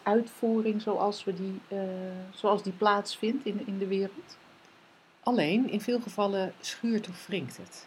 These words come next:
Speaker 1: Ja.
Speaker 2: Ehm, eh, voel je dat je niet helemaal lekker in je vel zit? Of voel je dat je jezelf enorm aan het voorbijlopen bent?
Speaker 1: Ja.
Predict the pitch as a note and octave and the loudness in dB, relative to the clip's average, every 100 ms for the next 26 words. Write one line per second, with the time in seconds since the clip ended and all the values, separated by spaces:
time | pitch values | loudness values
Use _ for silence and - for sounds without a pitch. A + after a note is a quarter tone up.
0 | - F3+ - - - - - - - E3+ | 0 0 0 -4 -20 -20 -20 -20 -10 -8
1 | E3 E3 D#3+ E3 D#3+ D#3+ D3 - - - | -6 -6 -6 -8 -12 -14 -18 -20 -20 -20
2 | - D#3+ D3+ D3 - - - _ _ _ | -20 -20 -20 -20 -20 -20 -20 _ _ _
3 | _ _ _ _ _ _ - - - - | _ _ _ _ _ _ -20 -20 -20 -16
4 | - C#4+ C#4+ A3+ G#3 G#3 G3+ G3+ F3+ F3+ | 2 6 8 8 6 4 2 2 0 2
5 | F3+ E3 E3 - G3 B3+ B3+ C4+ C4 A#3+ | 0 -4 -6 -2 2 2 2 -2 0 -2
6 | A#3 - B3 B3 A3+ G3+ G3+ G3+ F#3+ G3 | -2 -4 2 4 4 2 0 -4 0 0
7 | F#3+ - F3 E3+ D#3 D3 - C3 C#3+ G#3 | 0 0 0 0 -2 -6 -6 0 2 2
8 | G3+ G#3 F#3 A3 C4 - - A#3 | 2 0 -4 -2 -2 -2 4 4